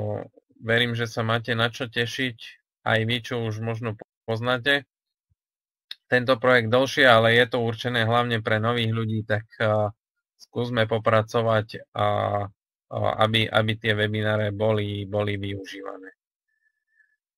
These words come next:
Tak, otázky nie sú. Týmto sa s vaši-, s vami všetkými lúčim.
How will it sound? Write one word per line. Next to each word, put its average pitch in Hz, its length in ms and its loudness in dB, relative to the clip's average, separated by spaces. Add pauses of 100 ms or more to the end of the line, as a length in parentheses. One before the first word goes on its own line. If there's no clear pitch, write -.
(600)
Tak, 135 320 10
otázky 139 560 6
nie 123 240 4
sú. 175 480 0 (1400)
Týmto 147 400 0
sa 131 160 0
s 127 80 -4
vaši-, 139 400 4
s 120 240 -2
vami 139 320 4
všetkými 131 640 -2
lúčim. 139 560 0